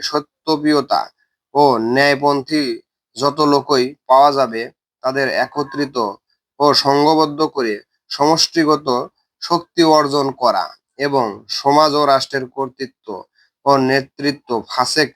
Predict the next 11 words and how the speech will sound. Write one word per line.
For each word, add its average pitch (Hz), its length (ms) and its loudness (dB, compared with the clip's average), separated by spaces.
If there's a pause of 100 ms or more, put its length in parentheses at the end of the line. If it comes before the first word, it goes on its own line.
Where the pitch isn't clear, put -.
(140)
আল্লাহদ্রোহী 143 680 0 (420)
লোকদের 131 400 0
হাত 135 260 -2 (140)
হতে 143 300 -2 (760)
কেড়ে 160 220 4 (140)
সত্যপন্থী 156 840 -4 (120)
ও 139 120 0 (580)
আদর্শবাদী 147 760 0 (120)
নেতৃত্ব 147 600 -4
প্রতিষ্ঠার 151 560 -2
জন্য 117 220 -2